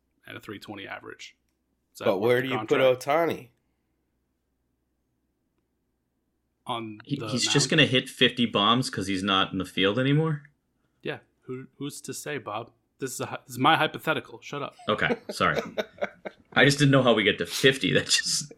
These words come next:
Speaker 3: you know.
Speaker 1: <laughs>
Speaker 2: He also
Speaker 3: All right.
Speaker 2: <laughs> starts taking the Balco pills.
Speaker 1: <laughs> Yeah.
Speaker 2: <laughs> He starts using the clear.
Speaker 3: I don't know.
Speaker 2: All right. Well, D H is gonna be confusing.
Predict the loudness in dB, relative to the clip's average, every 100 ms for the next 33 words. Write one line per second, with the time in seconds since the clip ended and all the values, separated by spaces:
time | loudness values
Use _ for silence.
0 | -8 2 2 4 -2 -2 -2 -4 -2 -4
1 | -6 -10 -10 -14 _ -20 _ _ -20 _
2 | 0 2 4 4 4 6 8 8 6 0
3 | -10 -6 -4 0 0 0 -2 -2 -2 -4
4 | -2 0 0 -2 -8 -6 -8 -8 -12 -16
5 | _ _ _ _ _ _ _ _ -10 -4
6 | -4 -2 -2 2 0 0 -4 -4 -6 _
7 | _ _ _ -20 -20 -20 _ _ -12 -12
8 | -10 -12 -10 -10 -10 -12 -18 -18 _ _
9 | _ _ _ _ _ -8 -8 -8 _ -20
10 | -16 -8 -2 -2 0 -2 -2 -4 -6 -6
11 | -4 -4 -6 _ _ _ _ -10 -8 -6
12 | -8 -12 _ _ _ -8 -6 -4 0 0
13 | 0 0 2 2 0 -8 -6 -4 -4 -8
14 | -12 -10 -10 -10 -12 -14